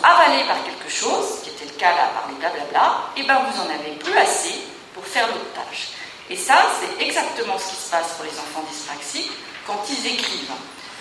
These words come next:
Quand ils écrivent, ils ont une bonne partie de leurs ressources attentionnelles qui sont placées dans le geste écrit. Vous pouvez leur faire écrire la Bible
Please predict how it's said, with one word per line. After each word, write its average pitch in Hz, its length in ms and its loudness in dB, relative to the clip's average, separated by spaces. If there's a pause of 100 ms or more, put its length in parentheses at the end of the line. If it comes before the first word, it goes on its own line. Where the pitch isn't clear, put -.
Quand 370 220 6
ils 370 200 -2
écrivent, 339 520 -6 (320)
ils 202 260 -8
ont 285 60 -6
une 269 140 -6 (100)
bonne - 180 2
partie 339 260 0
de - 80 -6
leurs 220 100 0
ressources - 340 -4
attentionnelles 160 640 -4 (100)
qui - 80 -10
sont 143 220 -6 (220)
placées 262 320 0
dans 165 140 -2
le 156 40 -4
geste - 260 -4
écrit. 180 440 -8 (440)
Vous 226 60 -10
pouvez 240 280 -8
leur 208 140 0
faire 202 200 -4
écrire 185 440 -8 (460)
la 202 140 8
Bible - 260 -2